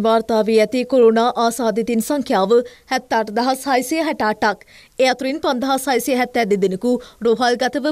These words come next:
ප්‍රතිකාර ලබන අතර, වෛද්‍ය අධීක්ෂණය යටතේ පසුවන සංඛ්‍යාව හයසිය දාහතක්. අද දිනේ සුවය ලැබූ හත්සිය හතළිස් තුන් දෙනාද සමගින් මෙරට සුවය ලැබූ සමස්ත කොරෝනා ආසාදිතින්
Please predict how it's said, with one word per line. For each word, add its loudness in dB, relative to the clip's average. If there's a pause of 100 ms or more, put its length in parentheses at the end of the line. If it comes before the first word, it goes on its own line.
ප්‍රතිකාර -2
ලබන 0
අතර, 0 (420)
වෛද්‍ය -2
අධීක්ෂණය -4
යටතේ -4
පසුවන -2
සංඛ්‍යාව 0 (100)
හයසිය -2
දාහතක්. -2 (160)
අද -2 (100)
දිනේ -4
සුවය 2
ලැබූ 0
හත්සිය -2
හතළිස් -4
තුන් -4
දෙනාද 0
සමගින් -2 (380)
මෙරට 0 (120)
සුවය 0
ලැබූ -2
සමස්ත -2 (100)
කොරෝනා 2 (220)
ආසාදිතින් -2